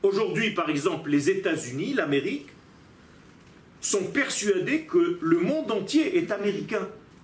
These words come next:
Tu es une Américaine, même si tu t'ignores encore. Nous, on te considère comme Américaine. Sinon, tu n'existes même pas. Dans leur tête, ça marche comme ça. Ça veut dire que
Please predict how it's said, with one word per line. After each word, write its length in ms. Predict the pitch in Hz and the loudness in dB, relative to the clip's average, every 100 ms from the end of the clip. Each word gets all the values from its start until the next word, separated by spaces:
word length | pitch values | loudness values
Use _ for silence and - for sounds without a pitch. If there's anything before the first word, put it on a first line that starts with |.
| - - - - - - - - - - | -20 -20 -20 -20 -20 -20 -20 -20 -14 0
Tu 240 | 247 285 | 4 4
es 200 | 285 - | 2 0
une 160 | 220 208 | 2 2
Américaine, 680 | 185 190 165 170 262 302 | 2 0 0 -2 -2 0
même 200 | 247 294 | 0 0
si 260 | 277 247 - | -2 -4 -4
tu 220 | 226 220 | -6 -6
t'ignores 540 | - 208 196 214 208 | -2 0 4 2 2
encore. 480 | 180 165 190 165 - - - - - - - - - - 165 | -4 -4 -2 -2 -4 -16 -20 -20 -20 -20 -20 -20 -20 -8 2
Nous, 220 | 247 320 | 4 4
on 180 | 269 - | 0 -4
te 80 | |
considère 640 | 208 240 233 - 180 214 214 | -4 -2 -2 -2 -2 -2 -2
comme 200 | 202 180 | -4 -2
Américaine. 520 | 175 156 156 175 135 - - - | -2 -2 -2 -2 -2 -8 -18 -6
Sinon, 300 | - 233 269 | -2 2 0
tu 160 | 269 226 | 0 -2
n'existes 420 | 202 160 - 185 | -2 0 -2 -2
même 200 | 202 - | -2 -2
pas. 280 | - - - - - - - - - - - - - - - - - - - - - - | -4 -6 -12 -20 -20 -20 -20 -20 -20 -20 -20 -20 -20 -20 -20 -20 -20 -20 -20 -20 -10 -2
Dans 120 | 190 | 0
leur 340 | 180 180 - | 0 -2 -4
tête, 200 | 320 320 - | -2 -2 -2
ça 160 | 226 | -2
marche 240 | 202 233 - | -2 -4 -4
comme 140 | 233 | -6
ça. 300 | - 220 - - - - - - - - - | -4 -6 -8 -14 -20 -20 -20 -20 -20 -20 -10
Ça 140 | - 247 | -2 0
veut 140 | 254 | 2
dire 200 | - - | 0 -2
que 340 | - 190 135 | 2 2 2